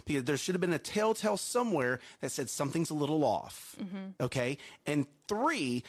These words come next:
Speaker 1: the fact that a Border Patrol tactical unit, a swat team had to be brought in,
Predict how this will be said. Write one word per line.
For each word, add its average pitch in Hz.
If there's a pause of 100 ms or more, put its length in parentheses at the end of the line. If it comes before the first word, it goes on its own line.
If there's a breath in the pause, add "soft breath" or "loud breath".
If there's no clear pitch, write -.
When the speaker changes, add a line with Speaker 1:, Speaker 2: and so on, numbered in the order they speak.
(140 loud breath)
Speaker 1:
the 156
fact 185
that 202
a 143
Border 165
Patrol 214
tactical 190
unit, 117
a 139
swat -
team 175
had 160
to 170
be 170
brought 156
in, 123